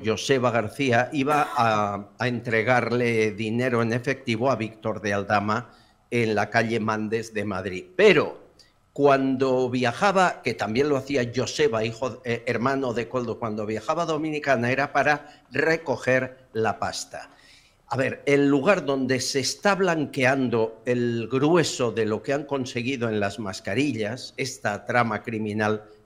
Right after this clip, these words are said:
es República Dominicana. Es una clínica,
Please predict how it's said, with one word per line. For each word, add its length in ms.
es 540
República 760
Dominicana. 760
Es 460
una 500
clínica, 1040